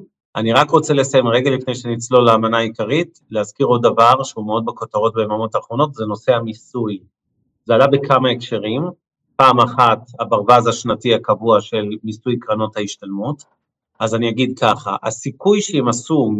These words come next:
מס מלא את רווחי ההון שלכם בקרנות ההשתלמות, הוא בערך כמו הסיכוי שבאוגוסט ירד שלג באילת בשתיים בצהריים. זה לא יקרה, אוקיי? ההסתדרות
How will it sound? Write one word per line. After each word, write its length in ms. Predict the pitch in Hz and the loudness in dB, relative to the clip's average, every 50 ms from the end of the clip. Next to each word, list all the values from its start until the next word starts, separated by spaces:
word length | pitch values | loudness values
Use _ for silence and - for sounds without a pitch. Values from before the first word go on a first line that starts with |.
| 104 | -2
מס 340 | - 131 135 135 131 - - | 0 2 2 2 0 -2 -2
מלא 320 | 123 117 117 120 123 113 101 95 - - _ _ _ - | 0 0 2 2 2 0 0 -2 -8 -14 _ _ _ -14
את 140 | 113 113 - | -14 -10 -8
רווחי 420 | 110 113 110 113 - - 139 135 | -6 -6 -6 -6 -6 -2 0 2
ההון 320 | 127 120 117 120 123 120 120 | 2 4 2 2 0 0 -2
שלכם 420 | 120 117 107 104 - - 123 117 | -2 -4 -4 -4 -2 -4 -4 -4
בקרנות 380 | 110 107 - 110 110 117 113 120 | -4 -6 -6 -6 -6 -4 -4 -6
ההשתלמות, 640 | 110 104 - - 110 107 113 143 185 220 208 - _ _ _ _ _ _ _ _ _ _ _ | -8 -8 -8 -8 -8 -4 0 0 0 0 0 -4 _ _ _ _ _ _ _ _ _ _ _
הוא 120 | - 120 113 | -8 -6 -2
בערך 520 | 117 127 123 - 180 202 190 175 156 - - | 0 2 2 4 4 4 6 6 4 4 0
כמו 220 | - 139 131 120 117 | -4 0 0 2 2
הסיכוי 640 | 113 - - 110 117 - 175 175 160 147 143 143 | 0 -2 -6 -10 -6 -2 0 2 2 2 2 0
שבאוגוסט 1000 | 143 - - - 110 101 - - - 180 190 170 151 156 160 - - - - _ _ _ _ | -2 -4 -8 -12 -4 -2 -2 0 2 2 2 2 2 0 -2 -2 -6 -12 -20 _ _ _ _
ירד 260 | 120 120 117 139 135 | -6 -2 -2 -2 -2
שלג 360 | - - - 175 156 139 120 113 | 0 0 0 2 2 2 0 0
באילת 420 | 110 117 120 143 170 175 170 - | 2 2 4 4 2 0 0 -4
בשתיים 380 | 120 117 117 - 131 127 120 117 | -8 -12 -6 -4 -4 -2 -2 -4
בצהריים. 560 | - 117 - 123 110 107 107 101 98 98 92 - _ _ - | -6 -4 -4 -2 2 2 2 2 0 -4 -12 -16 _ _ 0
זה 60 | 127 | 2
לא 120 | 147 - | 4 4
יקרה, 260 | 180 - - - 127 107 - - _ _ _ _ _ _ - | 4 2 0 -2 -2 -2 -2 -4 _ _ _ _ _ _ -8
אוקיי? 480 | 117 113 - - 160 175 175 165 160 - - | -8 -4 0 2 4 4 4 2 0 -6 -4
ההסתדרות 600 | 127 120 123 117 120 120 113 123 143 156 160 160 | -2 -2 -2 -4 -6 -6 -4 0 2 4 2 2